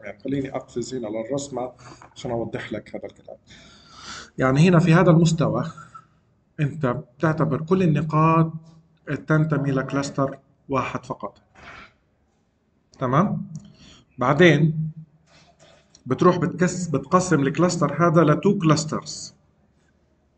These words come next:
تمام؟ لاحظ كل مرة إنه أنت بتقسم لاثنين. بتقسم إنه لتو كلاسترز بهذا الشكل. تمام؟ هذا الكلاستر ما بنقسم أكثر من هيك، هذا الكلاستر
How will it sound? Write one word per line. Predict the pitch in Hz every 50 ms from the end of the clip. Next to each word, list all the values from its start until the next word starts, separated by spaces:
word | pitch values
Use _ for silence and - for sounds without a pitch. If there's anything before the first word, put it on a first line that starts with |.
| _ _ _ -
تمام؟ | 156 131 131 139 175 202 - - - - - - - _ -
لاحظ | 151 151 147 160 160
كل | 160 151 151
مرة | 151 160 160 175 180 151
إنه | 147 143 156
أنت | 165 156 156
بتقسم | 160 156 165 156 160 - - 156 147
لاثنين. | 143 139 - - 160 147 123 104 156 156 - - - _ _ _ _ _ _ _ _ _ _ _ _ _ _ _ _ _ _ _ _ _ _ _ _ _ _ _ _ -
بتقسم | 120 123 120 - - 165 165 - - - 170 175 165 147
إنه | 139 143 147
لتو | 143 139 135 - 123 120
كلاسترز | - 139 139 131 - - 113 104 - - - - - _ _ _ _ _ _ _
بهذا | 135 123 123 123 110
الشكل. | 110 - - 123 - - - _ _ _ _ _ _ _ _ _ _ _ _ - _ _ _ _ _ _ _ _
تمام؟ | 131 123 139 175 202 - - - - - - -
هذا | 180 196 185 196
الكلاستر | 180 175 185 180 175 175 175 - 165 147 131
ما | 143 160 170
بنقسم | 151 170 165 165 165 160 165 151 135 151
أكثر | 156 - - 151 135 139
من | 135 135 123 131
هيك، | 147 165 160 - 165
هذا | 170 165 165
الكلاستر | 139 - - 151 160 156 160 - 170 180 185 170 -